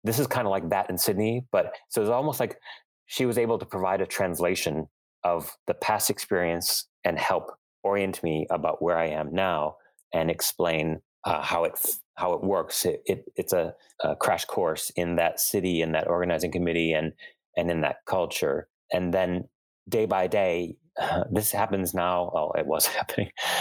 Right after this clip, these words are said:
Every time I go back, I've been doing some work in Dubai on Expo twenty twenty, and, um, every trip there's a new,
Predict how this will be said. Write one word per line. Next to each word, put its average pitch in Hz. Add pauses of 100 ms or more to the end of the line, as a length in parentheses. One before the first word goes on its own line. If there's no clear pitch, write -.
(300)
Every 110
time 107
I 98
go 92
back, 90
I've 87
been 92
doing 92
some 92
work 87
in 82
Dubai 85
on 80
Expo 82
twenty 82
twenty, 82
and, 85
um, 78 (380)
every 87
trip 82 (100)
there's 85
a 87
new, 85